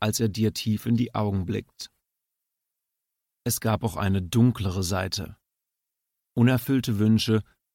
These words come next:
unerfüllte Bedürfnisse. Mehrmals warst du kurz davor zu verzagen,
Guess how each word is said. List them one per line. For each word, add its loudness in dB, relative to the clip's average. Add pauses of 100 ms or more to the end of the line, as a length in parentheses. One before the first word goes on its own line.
(340)
unerfüllte 2
Bedürfnisse. -4 (1040)
Mehrmals 2
warst -2
du -6
kurz -2
davor -2
zu -4
verzagen, -4